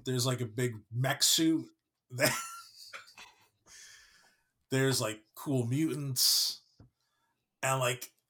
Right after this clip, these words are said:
I don't have a deep attachment to this franchise. I played one and two and most of three. I played them when they were new.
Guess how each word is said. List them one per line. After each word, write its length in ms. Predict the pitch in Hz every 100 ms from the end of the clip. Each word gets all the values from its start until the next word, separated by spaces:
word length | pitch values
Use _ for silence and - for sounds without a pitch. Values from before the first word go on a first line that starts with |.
| -
I 100 | 202
don't 140 | 170
have 180 | 143 127
a 40 |
deep 240 | 123 123 120
attachment 480 | 123 151 127 127 117
to 60 | 117
this 180 | 113
franchise. 680 | - 127 117 113 117 110 104 -
I 100 | 110
played 360 | - - 156 143
one 340 | 120 127 131
and 180 | 117 113
two 680 | - 123 117 110 110 110 - -
and 340 | 110 104 101 92 -
most 480 | 131 127 120 120 -
of 100 | 110
three. 600 | - 107 104 98 98 92 _ _ _ - - - _ _ -
I 140 | 123
played 320 | 120 135 131
them 140 | 131 117
when 160 | 117
they 100 | 107
were 180 | 98 95
new. 580 | 104 107 107 104 101